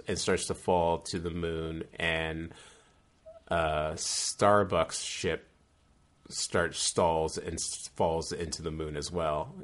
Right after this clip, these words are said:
And it goes into a flat spin, and then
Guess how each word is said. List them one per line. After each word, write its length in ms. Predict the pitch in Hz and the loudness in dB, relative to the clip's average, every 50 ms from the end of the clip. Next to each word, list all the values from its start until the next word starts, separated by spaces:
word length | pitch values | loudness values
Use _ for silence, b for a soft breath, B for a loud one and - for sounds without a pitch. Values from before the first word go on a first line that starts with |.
| - - | -8 -6
And 160 | 92 85 82 | -4 -4 -4
it 80 | 80 - | 0 4
goes 220 | 107 113 113 104 | 6 6 6 6
into 180 | 92 - - 95 | 4 2 2 2
a 60 | 82 | 2
flat 340 | - - 104 92 87 - - | 4 6 6 6 6 6 2
spin, 560 | - - - 156 160 160 160 151 151 151 147 B B B B B B B B B B B B _ _ _ - | -2 4 8 10 10 12 12 10 8 4 0 B B B B B B B B B B B B _ _ _ 2
and 220 | 98 95 98 107 | 2 4 6 10
then 580 | 175 214 220 185 147 139 139 139 143 135 - | 12 12 12 12 12 12 12 10 8 4 0